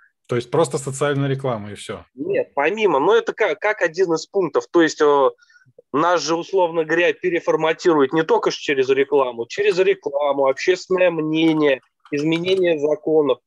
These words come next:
Speaker 2: э, через все эти пункты. Мы же не можем измениться просто от рекламы. Мы, по-, понятно, на какой-то период от рекламы меняемся, но потом мы осознаем, что, э, переосмысляем ее, понимаем, что она,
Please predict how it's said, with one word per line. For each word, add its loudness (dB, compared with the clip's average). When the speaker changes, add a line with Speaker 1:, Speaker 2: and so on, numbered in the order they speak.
Speaker 2:
э, 4
через 0
все 2
эти -2
пункты. 0
Мы 2
же 2
не 2
можем 2
измениться 0
просто 0
от -2
рекламы. 0
Мы, 2
по-, 0
понятно, 0
на 0
какой-то -4
период 0
от -4
рекламы 2
меняемся, 0
но -2
потом 0
мы 2
осознаем, 0
что, -4
э, 4
переосмысляем 0
ее, 4
понимаем, 0
что -2
она, 0